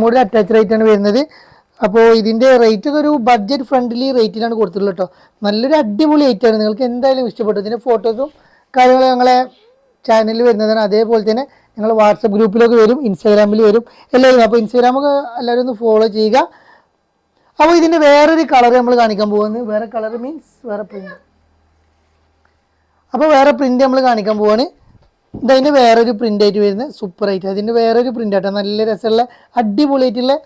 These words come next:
സൂപ്പർ പ്രിന്റ് ആട്ടോ കാണിക്കുന്നത്. ഇവിടെ ഒരു കട്ടിങ് കാര്യങ്ങളൊക്കെ വരുന്നുണ്ട്, എന്നാലും നല്ലൊരു ഭംഗിയിലാണ് കൊടുത്തിട്ടുള്ളത്. ഒരു മീഡിയം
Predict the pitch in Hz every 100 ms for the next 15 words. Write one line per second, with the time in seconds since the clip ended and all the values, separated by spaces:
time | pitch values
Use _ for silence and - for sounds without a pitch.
0 | _ - - 220 - 294 294 247 208 208
1 | 202 208 202 196 202 208 226 _ - 233
2 | 247 220 254 262 262 277 262 254 254 254
3 | 226 233 262 247 226 220 233 226 220 233
4 | 233 214 208 208 214 226 226 208 190 214
5 | 208 214 294 - - _ _ _ _ _
6 | 240 240 226 226 240 247 294